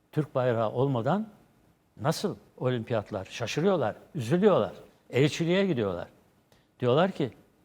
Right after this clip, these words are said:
"Biz burada Türk bayrağı görmedik." diyorlar. "Türk bayrağını görmediğimiz yerde katılmayız." diyorlar. Ne yapacaklar? O zaman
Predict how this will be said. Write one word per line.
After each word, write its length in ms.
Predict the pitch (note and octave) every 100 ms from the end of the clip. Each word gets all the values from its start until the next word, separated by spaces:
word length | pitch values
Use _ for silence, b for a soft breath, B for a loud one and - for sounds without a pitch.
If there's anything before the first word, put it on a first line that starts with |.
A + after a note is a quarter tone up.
| _ _ -
"Biz 280 | E3+ A#2+ A2+
burada 360 | G#3+ B2+ A2
Türk 280 | - G#3+ -
bayrağı 320 | B2+ A#2+ C#3
görmedik." 600 | G#2+ E3+ G#3 C#3+ F#2 -
diyorlar. 280 | F2+ E2 - _ _ _ _ _ _ _ _ _ _ _ _ _ -
"Türk 260 | F3 -
bayrağını 400 | D#3 C#3+ C#3+ C3+
görmediğimiz 760 | B2 F3+ F3+ A#2 G#2+ G2 G2 -
yerde 400 | C#3+ D3 A2 D#3 - _ _ _ _ -
katılmayız." 640 | C3 - E3 F3 F#3 G#2+
diyorlar. 360 | G#2 F2+ - _ _ _ _ _ _ _ _ _ _ _ _ _ _ _ _ -
Ne 60 |
yapacaklar? 640 | F3+ F#3+ C3+ C#3 - F3 - - _ _ _ -
O 100 | F#3
zaman 300 | D3 A#2+